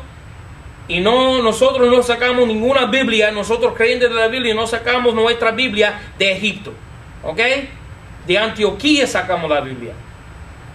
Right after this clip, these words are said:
donde estaba Pablo. ¿Ok? El texto antioqueño y el texto alejandrino. Dos familias de manuscrito,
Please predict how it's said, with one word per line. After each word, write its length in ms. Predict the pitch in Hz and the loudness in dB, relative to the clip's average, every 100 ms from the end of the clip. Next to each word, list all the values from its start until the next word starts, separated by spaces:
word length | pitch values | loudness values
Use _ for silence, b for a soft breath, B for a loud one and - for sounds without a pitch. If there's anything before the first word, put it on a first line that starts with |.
| - - | -18 -10
donde 180 | 143 143 | -6 -6
estaba 320 | 135 151 147 | -2 0 0
Pablo. 280 | 139 131 - - - - - - - - - - - 120 | 0 -4 -4 -14 -18 -18 -18 -18 -18 -18 -18 -16 -16 -6
¿Ok? 60 | |
El 1300 | 175 220 247 - - - - - - - - - - | 0 0 0 -8 -18 -18 -18 -18 -18 -18 -18 -16 -8
texto 320 | - 196 196 208 | 0 0 2 2
antioqueño 680 | 214 214 208 240 254 269 277 - | 4 2 2 2 0 0 -2 -4
y 80 | - | -12
el 100 | 131 | -10
texto 360 | - 185 - 170 | -4 -4 -2 -2
alejandrino. 720 | 165 165 160 156 143 147 120 - - - - - - | 2 0 0 -4 -6 -8 -10 -12 -18 -18 -18 -18 -4
Dos 180 | 156 185 | 2 2
familias 360 | - 185 196 190 | 2 0 0 0
de 80 | 185 | 0
manuscrito, 580 | 185 175 170 156 120 | 0 -4 -6 -8 -8